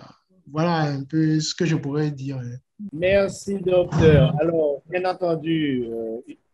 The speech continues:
Speaker 2: ce n'est, ce n'est pas tombé dans l'oreille d'un sourd que les solutions alternatives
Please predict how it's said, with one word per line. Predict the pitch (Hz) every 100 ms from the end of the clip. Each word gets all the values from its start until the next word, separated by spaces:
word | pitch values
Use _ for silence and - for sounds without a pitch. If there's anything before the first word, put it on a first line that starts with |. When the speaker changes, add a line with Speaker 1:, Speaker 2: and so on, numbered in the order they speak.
| _ _
Speaker 2:
ce | 139
n'est, | 120 123 117
ce | - -
n'est | 123
pas | 104 135
tombé | 131 139 127 143
dans | 135
l'oreille | 131 123 123
d'un | 117 110
sourd | - 185 220 233 202 - _ _ _ - - -
que | 151 147 151 - -
les | 131 139 143
solutions | 135 160 147 139 170 170 156
alternatives | 143 - 147 143 131 123 - 170 190 175 175